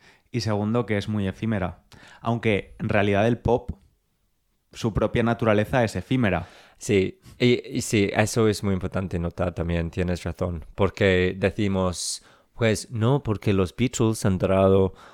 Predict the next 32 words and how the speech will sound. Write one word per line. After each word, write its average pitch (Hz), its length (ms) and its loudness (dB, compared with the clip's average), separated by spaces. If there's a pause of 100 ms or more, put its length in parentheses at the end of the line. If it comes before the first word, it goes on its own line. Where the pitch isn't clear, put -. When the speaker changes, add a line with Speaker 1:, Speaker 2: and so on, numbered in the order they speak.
(180)
Speaker 2:
muchísimos 107 640 -2
años, 104 440 0
pero 95 240 -4
claramente 101 520 -4
había 95 260 -2
muchísimas 92 800 -6
bandas 95 680 -2 (140)
<laughs> 101 160 -6
que 95 220 4
Speaker 1:
Mm. 92 40 -4
Speaker 2:
han 95 140 -2
tenido 95 460 2
en, 92 240 0
en 90 360 -2
la 90 120 4
misma 98 320 0
época 95 580 -4 (960)
una 110 260 6
canción, 92 540 2
dos 104 220 2
canciones 90 720 2 (180)
y 101 80 -2
luego 92 320 6
nada 85 220 4
más, 82 480 0 (160)
y 95 240 0
no 98 300 0
nos 101 320 -2 (100)
acordamos 87 680 0
de 90 80 -2
Speaker 1:
Ujú. 87 80 2
Speaker 2:
ellos. 87 480 -2